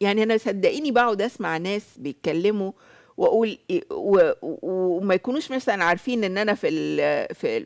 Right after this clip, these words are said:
في البلاتفورم بسمع ال-، اللي هم بيقولوه، ويقولوا مثلًا الأخ وحيد قال كذا، أو أبونا قال كذا، أو فلان، أو الأخت أماني، أو،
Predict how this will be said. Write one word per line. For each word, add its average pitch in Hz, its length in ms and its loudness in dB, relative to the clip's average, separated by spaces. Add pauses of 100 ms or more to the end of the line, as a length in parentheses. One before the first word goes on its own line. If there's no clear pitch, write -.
في - 140 -10
البلاتفورم 202 680 -2
بسمع 160 420 2
ال-، 143 320 -4
اللي 147 220 -2
هم 185 220 -2
بيقولوه، 156 580 -2 (420)
ويقولوا 262 680 2 (180)
مثلًا 214 440 0
الأخ 196 380 -6
وحيد 247 440 -2
قال 208 260 -2
كذا، 214 580 2
أو 196 240 2
أبونا 220 420 0
قال 202 200 -2
كذا، 220 480 4
أو 202 280 2
فلان، 226 580 0
أو 208 200 -2
الأخت - 300 -8
أماني، 214 720 -4
أو، 202 140 -6